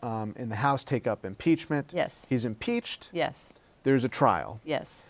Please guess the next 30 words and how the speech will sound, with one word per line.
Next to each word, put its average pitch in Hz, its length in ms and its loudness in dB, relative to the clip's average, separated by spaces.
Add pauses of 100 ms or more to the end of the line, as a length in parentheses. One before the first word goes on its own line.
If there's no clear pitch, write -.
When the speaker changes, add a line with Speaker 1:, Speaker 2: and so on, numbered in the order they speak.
(600)
Speaker 1:
Um, 117 380 -2 (580)
now, 131 360 4 (100)
it's 131 160 -2
a 120 80 0
fascinating 156 640 4
history, 110 580 -2 (440)
um, 104 460 -2 (1200)
that, 120 360 4
that 113 160 2
I 110 100 2
can't 151 220 2
go 127 120 4
through 117 180 -2
in 110 80 2
every 101 400 -2
detail, 104 460 -2
but 127 320 4 (180)
Speaker 2:
Mm. 165 180 -4 (340)
Speaker 1:
One 165 240 8
of 277 40 6
the 262 60 0
things 160 260 0
that 131 80 2
was 117 160 -2
most 120 280 0
striking - 580 -4 (340)
Speaker 2:
Yeah. 165 220 -8 (360)
Speaker 1:
is 156 280 4
that 139 280 6 (500)
the, 127 200 0